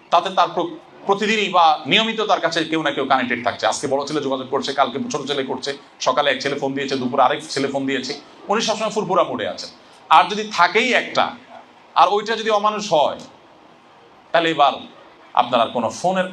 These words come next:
আশায় বসে থাকবার সুযোগটা কিন্তু আর থাকে না। দেখুন, পৃথিবীতে যদি প্রতারণা থাকে, পাঁচটা টপ প্রতারণা থাকে, তার ভিতরে একটা হলো এটা যে ছোট পরিবার, সুখী পরিবার। মিথ্যার যদি কোনো তালিকা করা হয়, লিস্ট করা হয়,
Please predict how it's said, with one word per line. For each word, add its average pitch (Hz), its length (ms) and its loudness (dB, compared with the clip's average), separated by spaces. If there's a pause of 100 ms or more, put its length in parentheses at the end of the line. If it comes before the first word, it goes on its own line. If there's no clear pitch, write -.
(320)
আশায় 208 280 2
বসে 160 200 -4
থাকবার 117 280 -2
সুযোগটা 110 400 -4
কিন্তু 120 240 -2
আর 92 60 4 (120)
থাকে - 180 -2
না। 85 100 -4
দেখুন, 185 280 -2 (840)
পৃথিবীতে 254 400 0
যদি 190 380 -2
প্রতারণা 220 500 4
থাকে, 156 400 2 (280)
পাঁচটা 202 420 2
টপ 220 440 0 (160)
প্রতারণা 214 380 0
থাকে, 156 220 0
তার 151 140 2
ভিতরে 160 180 0
একটা - 180 2
হলো 156 140 2
এটা 117 180 -2
যে 104 160 -4
ছোট - 160 -2
পরিবার, 180 320 0
সুখী 123 220 -4
পরিবার। 82 260 -6 (720)
মিথ্যার 208 440 0
যদি 220 160 -4
কোনো 208 200 -2
তালিকা 208 380 4
করা 127 220 2
হয়, 82 200 -4 (1120)
লিস্ট 233 300 0
করা 143 200 4
হয়, 82 160 -4